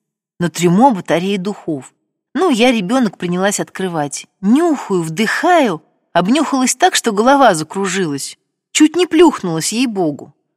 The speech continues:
А тут зацепила один флакон, и духи разлились. Стою ни жива, ни мертва. От страха как парализовала.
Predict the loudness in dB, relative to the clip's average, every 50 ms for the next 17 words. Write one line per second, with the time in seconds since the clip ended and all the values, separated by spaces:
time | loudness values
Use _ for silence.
0 | _ _ -2 -2 -2 0 0 0 0 0 -2 -2 -2 -2 -2 0 2 2 4 4
1 | 2 2 2 -2 -6 -6 -4 -4 -4 -4 -4 -6 -8 -8 -8 -10 _ _ _ _
2 | _ _ _ _ _ -8 -6 -6 -6 -4 -2 -2 0 0 0 -2 -4 -6 -8 -8
3 | -8 -10 -10 -10 -10 -12 -14 -14 _ _ _ _ _ _ _ _ -10 -6 -6 -6
4 | -4 -2 -2 -2 -2 -2 -2 0 2 2 2 0 0 -2 -2 0 2 2 2 2
5 | 2 0 0 -2 -4 -6 -10 -6 -4 -2 -2 -2 -4 _ _ _ _ _ _ _
6 | _ _ -10 -6 -6 -6 -2 0 2 2 2 0 -2 -6 -6 -6 -4 _ -4 -4
7 | -2 -2 -2 -2 0 2 2 2 2 2 0 0 0 -2 -4 -8